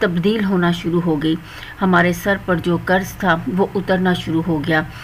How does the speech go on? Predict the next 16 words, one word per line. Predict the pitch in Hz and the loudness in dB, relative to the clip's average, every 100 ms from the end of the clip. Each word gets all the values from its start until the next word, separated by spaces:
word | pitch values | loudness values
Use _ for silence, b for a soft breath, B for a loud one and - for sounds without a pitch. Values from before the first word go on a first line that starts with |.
| B B B 196 | B B B 4
मेरे | 214 220 | 6 4
शोहर | 226 202 226 | 0 -2 0
का | 220 208 | 0 2
कारोबार | 190 180 185 - 180 175 | 4 4 4 4 4 4
बहुत | 208 - 226 - | 0 2 0 2
बेहतर | 160 208 - 208 | 0 0 2 0
होना | 180 175 170 | 2 2 2
शुरू | 170 170 180 | 2 -2 0
हो | 175 | 0
गया। | 160 165 170 - B B B B | 0 0 0 -4 B B B B
यकदम | 185 226 226 220 214 170 160 | 2 2 2 2 2 0 0
जैसे | 185 185 208 | 0 2 0
हालात | 190 175 165 180 - - | 2 4 4 4 -4 -4
ख़राब | 196 175 190 196 | 2 4 4 4
हुए | 175 175 180 | 0 0 2
थे, | 175 | 0